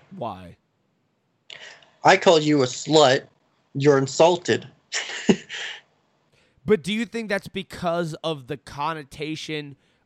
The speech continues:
Speaker 1: of, like, you want a lot of sex or because of the way that it's been treated?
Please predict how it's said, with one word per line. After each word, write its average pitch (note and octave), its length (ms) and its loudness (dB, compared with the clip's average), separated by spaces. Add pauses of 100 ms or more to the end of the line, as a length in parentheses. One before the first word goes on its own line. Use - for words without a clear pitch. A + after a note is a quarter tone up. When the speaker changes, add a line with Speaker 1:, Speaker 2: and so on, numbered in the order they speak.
Speaker 1:
of, C#3 300 -8
like, C3+ 400 -10 (420)
you A#2+ 120 -14
want B2 280 -12
a A#2+ 40 -14
lot B2 180 -10
of A#2 80 -16
sex - 500 -8
or E3 120 -4
because D3 600 -12
of C3 420 -10 (720)
the C#3+ 180 -10 (340)
way D3 320 -10
that C3 160 -12
it's A#2+ 120 -18
been A#2+ 220 -14
treated? G#2 680 -12